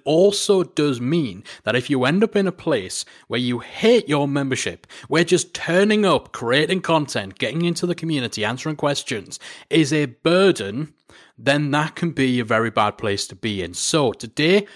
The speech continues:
we're talking about how you actually avoid that situation. And it all really starts with the reasons that you started a membership site in the first place. Why are you doing this? If you go into the membership game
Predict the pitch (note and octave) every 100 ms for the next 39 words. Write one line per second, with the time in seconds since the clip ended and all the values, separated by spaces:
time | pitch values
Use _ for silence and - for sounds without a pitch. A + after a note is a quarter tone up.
0 | - _ - A#2+ E3+ F3 E3 C#3+ - D3
1 | D#3 C#3+ B2+ - B2+ B2 B2 A2 G#2+ A2+
2 | G#2+ A2 - - _ - G#2 - G2 -
3 | G#2 G2 G2 - A2 C3+ D3+ F3 A#3 F#3
4 | C#3 D#3 G3 A3 - - D3 A#2 F#2+ F#2+
5 | - - - - - B2 C3+ - - A#2+
6 | B2+ A#2 D#3 A3 A#2+ G2 A#2 D#3 - -
7 | _ C3 B2+ D3 D#3+ D3+ _ _ - -
8 | B2+ C#3+ E3+ E3 A#2+ A#2+ B2+ - A2 G#2+
9 | G#2 A2 G2 - F2+ - - A2 A#2+ F3
10 | A3+ B3 A3+ - - D3 D3 C3+ - C3
11 | A#2 F#2+ E2 - - - _ _ - -
12 | A2 D#3 B3 F#3+ F#3 F3 - D#3+ E3 F3+
13 | E3+ - C3+ A#2+ A2+ A#2 C3 D3 E3 -
14 | B2+ A#2 F2+ F#2